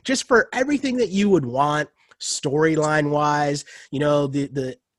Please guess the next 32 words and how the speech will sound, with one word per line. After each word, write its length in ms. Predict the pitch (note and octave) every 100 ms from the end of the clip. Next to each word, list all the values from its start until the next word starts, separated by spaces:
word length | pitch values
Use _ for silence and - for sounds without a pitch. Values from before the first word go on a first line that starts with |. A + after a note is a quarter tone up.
| _ E3
N 140 | E3+
F 180 | F3 -
L 200 | D#3+ D#3+
execs 600 | D3 A2+ D#3+ D#3+ - - - - B2+
drawing 560 | A2 C#3 D#3 D#3+ E3+ E3+
up 120 | -
the 100 | D#3+
schedule, 840 | - - D#3 D#3 E3 D#3+ D#3+ E3 - - -
you 80 | D3
know, 320 | D#3 E3 E3 D#3 - _ _ _ -
big 220 | F#3 D#3+
quarterback 640 | - F#3 F3+ D#3+ E3+ E3
here, 300 | - G3 F3
Tom 320 | E3+ F3 E3+ D#3+
Brady. 460 | E3+ E3 C#3+ G#2+ - - - _ -
Other 280 | G3 F3+ E3+
big 500 | C#3+ A#2+ A#2 F#3 D3+
quarterback, 640 | F#3+ F3+ E3+ F3 E3+ -
Aaron 240 | F#3+ F3 E3+
Rodgers. 640 | F#3 E3+ E3 C#3 A2 - _
Put 160 | - G#3+
it 80 | G3+
on 180 | F#3+ F#3
a 60 |
poster. 640 | - F#3+ F#3+ - E3 A2+ - -
N 120 | G#3+
F 160 | F#3+ -
L 200 | G3 F3+
football. 760 | - G#3 - F#3+ D#3 B2 F2+ _ _
Here 160 | B3+ C4
we 180 | G#3+
are. 300 | D3 G2+ -